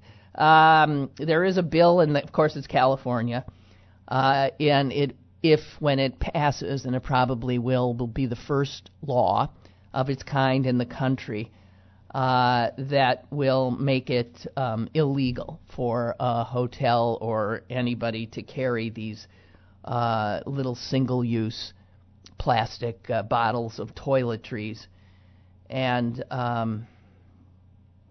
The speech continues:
the reality is, is we're one of the big, uh, you know, North America is, uh, the third largest producer of plastic waste. I'm going to guess that, uh, China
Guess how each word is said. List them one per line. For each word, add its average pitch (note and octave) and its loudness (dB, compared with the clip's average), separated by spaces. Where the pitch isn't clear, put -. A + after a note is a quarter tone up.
the D3+ -2
reality E3 4
is, G3+ 2
is B2+ -4
we're C3+ -2
one C#3+ 0
of C#3 -2
the B2+ -4
big, C3 -2
uh, G#2+ 0
you D3 -2
know, A#2+ -4
North B2 0
America B2+ 0
is, C3+ -2
uh, B2 -2
the A#2+ -6
third D3+ -2
largest A#2 -4
producer A#2+ -6
of A2 -6
plastic A2 -6
waste. A2+ -10
I'm B2 -6
going B2+ -4
to A#2+ -14
guess C3 -4
that, - -8
uh, A#2 -4
China G3+ -4